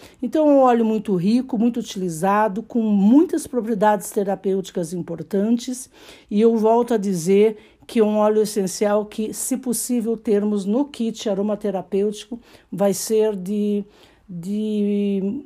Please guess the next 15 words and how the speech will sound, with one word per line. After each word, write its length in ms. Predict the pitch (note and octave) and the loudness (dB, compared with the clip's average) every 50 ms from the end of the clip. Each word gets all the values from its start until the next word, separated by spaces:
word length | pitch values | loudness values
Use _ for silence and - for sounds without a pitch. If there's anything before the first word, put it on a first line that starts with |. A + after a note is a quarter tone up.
| - - F3+ | -12 -14 -4
vem 220 | E3 G#3 A#3 B3 | -2 0 0 2
trazer 480 | A#3 C4 A#3+ G#3+ F#3 E3+ G#3 A3+ A3+ G#3+ | 2 2 2 2 2 2 2 2 4 4
muitos 400 | G#3+ A#3 C#4 C#4 C#4+ C#4+ A3 A3+ | 4 4 4 4 2 -2 -4 -2
benefícios 1000 | G#3 B3 A#3+ A#3 G#3+ G3+ - - - G#3 G#3 G#3+ G#3 - - G#3+ G#3 G3+ - - _ _ _ _ _ _ | 0 2 2 2 0 -2 -4 -6 -6 -4 -4 -4 -4 -6 -8 -8 -10 -10 -12 -16 _ _ _ _ _ _
na 200 | - G3 G#3 G3 | -4 -2 -2 0
correta 440 | - G#3+ F#3 E3+ G3 G3 F#3+ - G#3+ | 0 -2 0 2 0 0 0 0 -4
aplicação 720 | G3 - G#3 G3 - G3 F3+ F3 - - G3+ F#3+ G3 G3+ | -4 -4 -6 -6 -4 -6 -6 -6 -6 -4 -4 -4 -2 -4
do 200 | E3+ D#3+ A#3 A3 | -4 -4 -4 -4
tomilho, 680 | A3 - G3+ F#3+ G3 G3 G3+ G#3 G3+ G3+ G#3 G#3+ G#3 - - - _ _ _ _ | -2 -2 -2 0 0 0 0 0 0 0 0 -2 -4 -8 -14 -20 _ _ _ _
do 140 | G3 F3 G3+ | -10 -10 -10
Thymus 720 | G#3 - - - A#3+ A#3+ A#3+ A#3+ A#3 A#3 A3 G#3 G#3 - - - | -8 -8 -4 0 2 2 4 4 2 0 -2 -4 -8 -12 -12 -8
vulgaris 760 | E3 F#3+ F#3+ F3 E3+ F#3+ F#3 F#3+ F#3+ F#3+ F#3 G3 F3+ F#3 F3 | -6 -4 -2 0 2 2 4 4 2 2 0 -2 -4 -4 -6
na 180 | D#3+ F3+ F#3 F#3+ | -6 -4 -2 -2
aromaterapia 760 | G3 F#3+ F#3 F#3+ F#3+ F#3 F#3+ F3+ F3+ E3+ F3 F#3 F3+ F3+ E3+ | -2 -2 -4 -6 -6 -6 -4 -4 -4 -4 -4 -4 -4 -4 -4
clínica. 560 | F3 - D#3 D3 D3 C#3+ C#3+ - - D#3+ - | -6 -8 -8 -6 -6 -8 -10 -12 -16 -18 -18